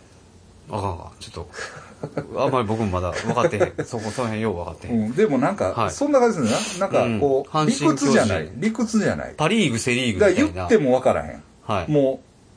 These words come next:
Speaker 2: う、その、
Speaker 1: そうですね。
Speaker 2: その、そうそうそうそう。そのさ、自分の願望みたいなのが、
Speaker 1: うん。
Speaker 2: その、肥大化してるっていうか、
Speaker 1: はい。
Speaker 2: 現実化するっていうかさ、
Speaker 1: はい。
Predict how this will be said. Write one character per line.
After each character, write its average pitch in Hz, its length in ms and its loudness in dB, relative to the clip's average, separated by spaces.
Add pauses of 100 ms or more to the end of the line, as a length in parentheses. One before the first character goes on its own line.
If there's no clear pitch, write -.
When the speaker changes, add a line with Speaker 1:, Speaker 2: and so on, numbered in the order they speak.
(140)
Speaker 2:
う、 - 40 -18
そ 151 120 2
の、 135 240 0 (920)
Speaker 1:
そ 165 120 0
う 131 40 4
で 123 60 4
す 120 120 4
ね。 107 140 -4
Speaker 2:
そ - 140 0
の、 131 60 2
そ 110 80 -4
う - 40 -4
そ 92 80 -10
う - 20 -12
そ 90 80 -10
う - 20 -10
そ - 0 -
う。 - 60 -10
そ - 180 0
の 262 140 4
さ、 98 280 0 (1040)
自 147 180 -4
分 196 120 2
の 202 120 2
願 254 300 4
望 262 180 2
み 247 100 2
た 95 140 2
い 73 40 -6
な 64 80 -10
の 65 120 -14
が、 87 140 0
Speaker 1:
う - 40 0
ん。 110 480 0 (640)
Speaker 2:
そ - 180 -4
の、 101 300 0 (440)
肥 139 140 -2
大 135 200 4
化 139 120 0
し - 80 -6
て 165 80 -2
る 139 80 0
っ - 40 -4
て 92 120 -12
い 78 40 -6
う - 20 -8
か、 82 360 -2
Speaker 1:
は 92 200 -4
い。 82 80 -14 (420)
Speaker 2:
現 123 140 2
実 117 180 -4
化 113 120 -2
す - 100 -6
る 107 60 -2
っ - 20 -6
て 82 140 -10
い - 20 -12
う - 20 -12
か 76 140 -8
さ、 - 240 -6 (260)
Speaker 1:
は 92 160 -4
い。 80 80 -14